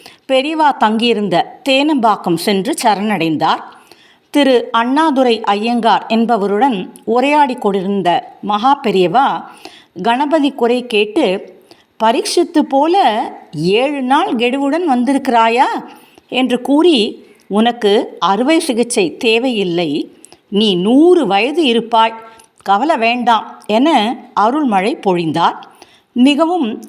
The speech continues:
ஆனந்தம் அடைந்த கணபதி வீடு திரும்பி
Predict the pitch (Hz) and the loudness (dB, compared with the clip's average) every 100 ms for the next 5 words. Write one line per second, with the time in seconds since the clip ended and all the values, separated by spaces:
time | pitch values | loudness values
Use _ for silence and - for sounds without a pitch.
0 | - 240 247 285 311 285 220 - - 220 | -10 -2 0 0 -2 -4 -6 -8 -4 -2
1 | 226 233 185 156 202 233 208 208 226 180 | -2 -2 -2 0 0 0 0 0 0 -2
2 | - - _ _ - 202 294 339 302 - | -6 -20 _ _ -10 -2 2 2 0 0
3 | 233 220 277 214 208 - | 0 2 2 0 -2 -6